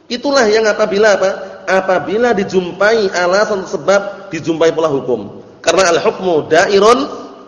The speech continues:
ma'illatihi. Hukum itu berputar sesuai dengan sebab dan alasan tadi itu. Kalau ada sebabnya, ada alasannya, muncullah hukum. Apa maksudnya ya? Nah, seperti itu, barakallahu fiikum.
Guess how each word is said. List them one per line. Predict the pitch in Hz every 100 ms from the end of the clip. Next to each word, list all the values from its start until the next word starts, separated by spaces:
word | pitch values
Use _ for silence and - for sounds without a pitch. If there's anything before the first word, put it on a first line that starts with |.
| - - -
ma'illatihi. | 180 175 156 185 165 151 151 151
Hukum | 170 180 196
itu | 185 220
berputar | 165 160 170 170 190
sesuai | 180 170 165
dengan | 147
sebab | 151 - 156
dan | 139 170 - - - - - _
alasan | - 147 139 131
tadi | 127 120
itu. | 110 87
Kalau | - 131 160
ada | 165
sebabnya, | 175 151 208 202 180
ada | 175
alasannya, | 180 185 202 233 269 -
muncullah | 196 240 247
hukum. | 247 190 120 - - - - - _
Apa | 147
maksudnya | 165 180
ya? | 202 180 214 - - -
Nah, | - 143
seperti | 135 135 135
itu, | 135
barakallahu | 127 120 113 117 -
fiikum. | 120 117 110 -